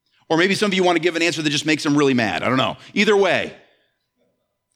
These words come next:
there's conversation. And what John is saying in verse eighteen is talk is cheap. It's not about picking the right words. The right words don't matter. What matters is,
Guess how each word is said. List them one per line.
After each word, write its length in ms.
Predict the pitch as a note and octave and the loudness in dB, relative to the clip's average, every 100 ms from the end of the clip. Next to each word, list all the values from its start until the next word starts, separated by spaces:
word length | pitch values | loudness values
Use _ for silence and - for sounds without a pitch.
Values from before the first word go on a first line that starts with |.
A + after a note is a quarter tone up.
| _ _ _ - | _ _ _ -4
there's 180 | D3 - | -2 -2
conversation. 920 | - F#3 F3 E3+ E3+ D3 B2 A2+ - | 0 2 2 0 0 0 0 -4 -2
And 120 | C#3 | 0
what 140 | D#3+ C3+ | 0 0
John 340 | F#3+ G3 G#3 | -2 0 0
is 160 | D#3 - | 0 0
saying 300 | F#3+ G3 F3 | 2 2 2
in 100 | C#3+ | 0
verse 260 | F3+ E3+ | 0 0
eighteen 480 | F3 C3+ G3+ F#3+ C3+ - - | -2 0 0 0 -2 -6 -2
is 200 | D3+ - | -2 -2
talk 500 | - F3 F#3+ - E3 | -2 0 0 -2 -2
is 180 | C#3+ | -2
cheap. 460 | - - G3 G3 - - - | -4 -4 -2 -2 -4 -12 -6
It's 220 | D#3+ D#3 | -6 -2
not 240 | E3+ G3 | 0 2
about 280 | A3 G#3+ F#3 | 2 0 -2
picking 220 | G#3+ G#3 | -4 -2
the 120 | G3 F#3 | 0 2
right 200 | F#3+ F3+ | 0 0
words. 640 | F#3 A3+ A#3+ G2 - - - _ _ _ _ _ _ _ _ _ F3+ | 0 0 0 -4 -8 -12 -16 _ _ _ _ _ _ _ _ _ -4
The 80 | |
right 300 | D#3 F#3 G#3+ | 0 2 2
words 400 | - A3 A#3 C#3+ | 0 0 0 -2
don't 380 | B2 G2+ F3 G3+ | -8 -2 0 0
matter. 540 | E3 E3 A3 B3+ C#3 - _ _ _ _ _ _ - | 0 0 2 2 0 -4 _ _ _ _ _ _ -2
What 200 | F3+ F#3 | 0 0
matters 720 | F3+ G#3 B3 F3+ D3 C3+ - - - | 2 4 4 4 2 0 -6 -10 -2
is, 260 | D#3+ D3+ | -2 -2